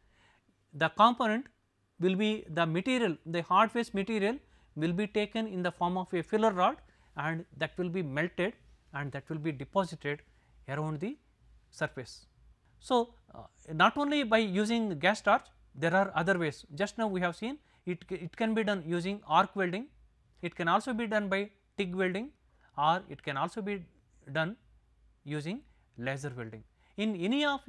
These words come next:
these process or using all of these process, this hard facing can be carried out. Friends, in this lecture, we have learnt about the surface treatment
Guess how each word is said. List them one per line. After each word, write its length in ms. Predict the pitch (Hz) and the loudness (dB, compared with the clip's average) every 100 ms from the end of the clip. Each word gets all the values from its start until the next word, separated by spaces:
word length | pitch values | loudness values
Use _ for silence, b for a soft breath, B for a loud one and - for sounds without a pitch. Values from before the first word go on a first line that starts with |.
| 220 | -12
these 200 | 165 208 | -6 -6
process 440 | - 180 170 240 233 | -4 -4 -4 -6 0
or 160 | 196 | 2
using 420 | 190 180 214 226 240 b b b | 2 -2 -2 -4 -6 b b b
all 240 | 165 233 269 | 6 8 6
of 80 | - | 0
these 160 | 233 - | -6 -6
process, 460 | - 165 262 277 b b b | -8 -6 -8 -12 b b b
this 160 | 156 - | -10 -2
hard 280 | 165 180 | 0 0
facing 440 | - 170 - 185 196 | 0 -8 -8 -10 -10
can 160 | - 151 | -8 -6
be 180 | 208 320 _ _ _ | -6 -8 _ _ _
carried 240 | 147 131 | -4 -2
out. 120 | 117 - _ _ _ _ _ | -6 -10 _ _ _ _ _
Friends, 360 | 240 247 247 - _ | 0 2 0 -8 _
in 100 | 233 | 0
this 160 | 320 330 | 0 0
lecture, 380 | 269 - 180 143 _ _ 175 | -4 -4 -6 -6 _ _ 0
we 100 | 190 | 2
have 160 | 214 | 4
learnt 280 | 175 233 254 | 4 2 2
about 380 | 208 190 185 165 | 0 0 -2 -2
the 140 | 277 - _ | -6 -6 _
surface 380 | - 226 - 285 | -2 0 0 -6
treatment 460 | - 247 226 226 | -6 -6 -4 -4